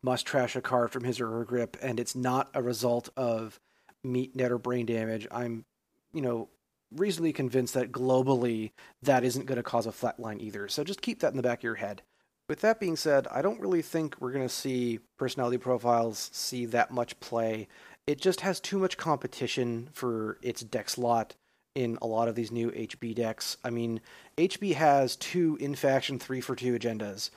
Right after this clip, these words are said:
in Accelerated Beta Test and Project Vitruvius. They have access to Global Food Initiative, which, I mean, a lot of decks are running right now. And, you know, all those together, that, that's basically,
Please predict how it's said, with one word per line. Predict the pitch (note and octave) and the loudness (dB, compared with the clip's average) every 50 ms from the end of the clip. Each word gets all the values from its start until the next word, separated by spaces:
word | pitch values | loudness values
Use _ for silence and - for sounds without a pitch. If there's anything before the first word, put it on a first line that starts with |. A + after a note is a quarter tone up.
| - - _ _ | -20 -20 _ _
in | C3 A#2+ | -4 -2
Accelerated | A#2 - C#3+ C#3 C3+ B2+ A#2+ | -2 0 0 2 2 2 2
Beta | B2+ B2 A#2+ | 2 0 0
Test | - C3 A#2+ - | 0 -2 -2 -2
and | - B2 | -4 -6
Project | - - C3 A#2+ - A#2 | -2 0 0 0 0 -6
Vitruvius. | A2 G#2+ - - A#2 G#2 A2 A2 G#2+ G#2+ - - - - - - - - - - - - | -10 -8 -4 -4 -2 -2 -2 -4 -4 -2 -4 -4 -4 -8 -14 -20 -20 -20 -20 -20 -2 0
They | C#3+ C#3+ | 0 2
have | C3 D3 C#3+ C#3 C3+ C3 A#2 - | 4 4 6 6 4 2 2 0
access | - B2+ C#3 - - - C3+ | 0 2 2 2 0 -6 -4
to | - C#3+ | -4 -4
Global | A#2+ B2+ D#3 F#3 F3+ E3 C#3+ | 0 4 4 4 6 4 2
Food | - - D#3 D#3+ E3 | 0 2 4 6 6
Initiative, | E3 C#3+ C3 A#2+ - - A#2+ A#2 A#2 A2 | 6 4 2 -2 -2 -2 -4 -4 -4 -4
which, | A2+ A2+ - - - | -6 -6 -6 -4 -6
I | A#2+ | -4
mean, | A#2+ A2+ - - | -4 -4 -4 -4
a | - | -6
lot | A#2 A2 A2 A2+ B2 C3 C3+ | -4 -2 0 2 4 4 4
of | B2 A#2 A2+ | 4 2 0
decks | A#2+ A2+ - A#2+ | -2 -4 -2 -4
are | A#2+ | -4
running | A2+ A#2 A#2 A#2 A2+ G#2+ | -2 -2 -2 -2 -2 -2
right | A2 G#2 - | -2 -4 -4
now. | G2 G#2+ G2+ F#2 - - - - - - - - - - _ | -6 -12 -12 -12 -14 -16 -18 -20 -20 -20 -20 -20 -20 -14 _
And, | - C3 B2+ B2 A2+ | -4 -2 -2 -2 -4
you | - A#2+ | -4 -4
know, | A#2+ A#2 A2+ - | -2 -2 -2 2
all | B2 C#3+ E3 F#3 | 4 4 4 6
those | F#3 F#3 E3+ D#3+ - | 6 4 4 2 0
together, | - C3+ B2 A#2 C#3 D#3+ C3 B2 A2+ A2 G#2+ G#2 G#2 - _ | -4 -6 0 2 2 4 4 4 2 2 0 -4 -6 -8 _
that, | B2 A#2 A2+ A2 - _ _ _ | -8 -8 -8 -8 -12 _ _ _
that's | - A#2+ C#3+ - - | -6 -6 -4 -4 -6
basically, | B2 - C3 C3+ D3+ D3 - C#3+ C3 C3+ C3 B2 A#2 A2+ A#2 | -8 -4 -2 0 0 0 -2 -4 -4 -4 -2 -2 -2 -4 -6